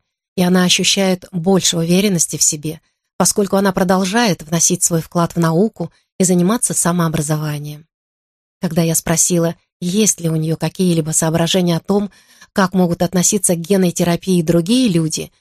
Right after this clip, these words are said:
будь то в качестве потенциального пациента, объекта исследования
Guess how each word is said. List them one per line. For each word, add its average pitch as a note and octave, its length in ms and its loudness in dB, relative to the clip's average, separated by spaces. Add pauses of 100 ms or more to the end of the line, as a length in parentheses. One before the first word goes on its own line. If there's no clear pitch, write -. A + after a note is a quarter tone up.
(240)
будь F#3 260 0
то F3 100 -2
в - 100 -6
качестве F3 640 -2
потенциального D#3+ 680 0
пациента, F#3 720 -2 (300)
объекта F#3 560 0
исследования E3+ 760 -2